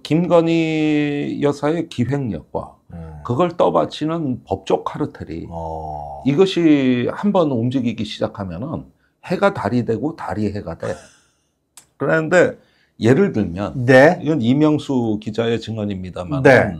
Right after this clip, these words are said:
Speaker 1: 그 저기 대통령 후보가 되던 그 해에
Speaker 2: 예.
Speaker 1: 국회 행정안전위원회에서
Speaker 2: 음.
Speaker 1: 정대택 씨 증인 신청이 이루어집니다.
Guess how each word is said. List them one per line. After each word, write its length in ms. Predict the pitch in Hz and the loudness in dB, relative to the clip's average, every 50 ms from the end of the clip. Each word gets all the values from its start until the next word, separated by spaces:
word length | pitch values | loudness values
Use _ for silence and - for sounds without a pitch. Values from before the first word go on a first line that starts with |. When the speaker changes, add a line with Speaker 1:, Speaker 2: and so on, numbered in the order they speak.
| 76 - _ _ _ _ _ _ _ _ _ _ _ | -12 -16 _ _ _ _ _ _ _ _ _ _ _
Speaker 1:
그 800 | - 101 101 101 95 90 90 90 85 85 87 82 80 78 73 - | -2 -2 0 0 0 0 0 0 -2 -2 -4 -6 -8 -10 -12 -14
저기 460 | - - 85 85 80 80 82 80 - - - | -10 -8 -8 -8 -8 -10 -12 -14 -16 -12 -6
대통령 480 | - 123 123 - 156 160 156 156 151 | -6 -6 -4 -4 -4 -4 -2 -2 -2
후보가 460 | 147 151 151 139 139 131 131 139 135 - | -2 -2 -4 -2 -2 -2 -2 -2 -2 -2
되던 380 | 113 110 110 117 117 110 104 | -2 -4 -4 -4 -6 -8 -8
그 200 | - - 104 101 | -6 -4 -4 -4
해에 500 | 120 127 117 87 71 73 78 85 92 117 | -2 -4 -4 -4 -6 -8 -10 -8 -6 -2
Speaker 2:
예. 360 | 113 107 101 95 85 78 73 71 - _ _ _ | 0 0 0 0 -2 -4 -6 -12 -20 _ _ _
Speaker 1:
국회 320 | - 123 123 - - 160 | -8 -8 -6 -4 -4 -4
행정안전위원회에서 1600 | 135 117 165 185 190 185 208 202 196 175 160 139 120 117 107 101 92 92 87 82 80 78 73 73 73 - - 104 92 71 71 85 | -2 -2 -4 -4 -2 0 0 0 0 -2 -4 -2 -2 -2 -2 -4 -6 -6 -8 -10 -10 -12 -14 -16 -16 -12 -10 -10 -10 -10 -10 -14
Speaker 2:
음. 260 | 85 82 78 76 76 - _ _ _ _ _ _ | -14 -14 -14 -16 -18 -20 _ _ _ _ _ _
Speaker 1:
정대택 640 | - - 110 143 156 156 175 165 170 - 156 151 - | -4 -2 -2 0 0 0 -2 -2 -4 -6 -10 -10 -10
씨 260 | - - 156 170 165 | -8 -4 -4 -4 -2
증인 400 | - - 123 139 165 175 190 180 | -2 -2 -2 -2 -2 -2 -4 -4
신청이 440 | - - 156 147 - 135 127 110 104 | -6 -6 -8 -6 -6 -6 -6 -4 -4
이루어집니다. 760 | 101 92 95 92 90 - - 98 123 131 - - - - | -6 -4 -6 -6 -8 -8 -10 -10 -8 -6 -8 -8 -8 -10